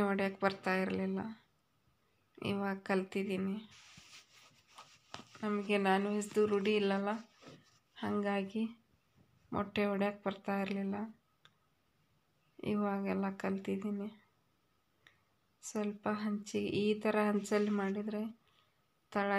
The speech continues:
ಹಿಡಿದು ಬಿಡುತ್ತೆ ಒಂದೊಂದು ಟೈಮಲ್ಲಿ. ಆ, ಕಬ್ಬಿಣದ ಹಂಚಲ್ಲಿ ಮಾಡಿದರೆ ನೀಟಾಗಿ ಬರುತ್ತೆ ಫ್ರೆಂಡ್ಸ್. ಅದು ನಾನೇನೋ ಮರೆತುಬಿಟ್ಟು ಈ ಹಂಚು ತೊಗೊಂಡಿದ್ದೀನಿ ನಾನ್ ಸ್ಟಿಕ್ಕು. ಇದರಲ್ಲಿ ದೋಸೆ ಥರ ಎಲ್ಲ ಸ್ಪ್ರೆಡ್ ಆಗಿಬಿಡುತ್ತೆ,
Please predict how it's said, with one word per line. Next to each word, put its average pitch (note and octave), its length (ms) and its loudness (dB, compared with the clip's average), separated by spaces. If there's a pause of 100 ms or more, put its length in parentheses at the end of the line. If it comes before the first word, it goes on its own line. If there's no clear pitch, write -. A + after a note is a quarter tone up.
ಹಿಡಿದು G3 320 0
ಬಿಡುತ್ತೆ F#3+ 440 -4
ಒಂದೊಂದು F#3+ 360 -2
ಟೈಮಲ್ಲಿ. F#3+ 560 -2 (1160)
ಆ, G#3+ 120 -4 (360)
ಕಬ್ಬಿಣದ G#3 460 4 (100)
ಹಂಚಲ್ಲಿ G3+ 440 0 (100)
ಮಾಡಿದರೆ G3 420 0 (120)
ನೀಟಾಗಿ G3+ 560 0 (100)
ಬರುತ್ತೆ F#3+ 380 -4 (120)
ಫ್ರೆಂಡ್ಸ್. G#3 360 -6 (1400)
ಅದು G#3 200 -4 (100)
ನಾನೇನೋ G3+ 560 -2 (320)
ಮರೆತುಬಿಟ್ಟು G3+ 580 -2 (140)
ಈ - 20 2 (160)
ಹಂಚು G3 260 0 (100)
ತೊಗೊಂಡಿದ್ದೀನಿ F#3+ 580 2
ನಾನ್ F#3 240 -2
ಸ್ಟಿಕ್ಕು. F#3+ 420 -6 (800)
ಇದರಲ್ಲಿ G#3 480 6 (140)
ದೋಸೆ G3+ 300 4 (120)
ಥರ G3+ 120 4 (180)
ಎಲ್ಲ G3 180 2 (180)
ಸ್ಪ್ರೆಡ್ F#3+ 460 4
ಆಗಿಬಿಡುತ್ತೆ, F#3+ 580 0